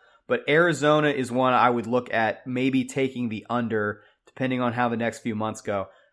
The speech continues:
I think Watt's a great player. I think he's a good addition. I think you have to add him if you have the chance. But I, and I know they have some, some other additions as well, and, and I'm sure they're gonna add some guys through the draft. But I don't. I, I think it's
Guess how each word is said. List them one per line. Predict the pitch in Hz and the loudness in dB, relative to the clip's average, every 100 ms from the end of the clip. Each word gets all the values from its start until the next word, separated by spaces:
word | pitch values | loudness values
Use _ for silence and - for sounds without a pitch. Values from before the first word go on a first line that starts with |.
| _ | _
I | 123 | -8
think | 117 139 123 | -4 -2 2
Watt's | 131 123 | 4 4
a | 127 | 0
great | 113 113 110 | 0 0 0
player. | 123 117 | 0 2
I | 110 | 0
think | 117 110 | -2 -6
he's | 104 | -6
a | |
good | 92 113 | -4 -4
addition. | 98 107 104 110 101 - | -2 -4 -4 -6 -8 -10
I | 110 | -10
think | 113 101 | -8 -6
you | |
have | 104 110 | -2 -2
to | 107 | -2
add | 104 98 | -2 -2
him | 98 | -2
if | 90 | -8
you | 98 | -10
have | 92 | -10
the | |
chance. | 87 113 95 92 _ _ _ _ _ _ | -10 -8 -8 -10 _ _ _ _ _ _
But | 104 110 98 - _ _ _ | -4 -2 -2 -6 _ _ _
I, | 113 117 113 | -2 0 0
and | 113 123 | 0 0
I | 127 | 0
know | 131 | 0
they | 123 | 0
have | 120 110 | 0 -2
some, | 113 107 101 | -4 -8 -10
some | 113 113 | -6 -2
other | 110 | 0
additions | 101 104 - 101 | -2 -4 -8 -10
as | 92 | -8
well, | 110 110 107 | -4 0 0
and, | 101 | -2
and | 85 98 | -4 -6
I'm | 98 | -8
sure | - 113 | -6 -6
they're | 104 101 | -4 -6
gonna | 104 | -6
add | 90 101 98 | -4 -6 -8
some | 98 | -8
guys | 98 95 | -6 -8
through | - | -10
the | 87 | -10
draft. | 98 92 - | -4 -2 -4
But | 101 - _ _ _ _ _ 131 | -8 -10 _ _ _ _ _ -2
I | |
don't. | 123 143 165 170 - _ _ - | 0 4 4 4 -2 _ _ 2
I, | 147 147 | 4 6
I | 147 | 2
think | 208 | 0
it's | 208 | -4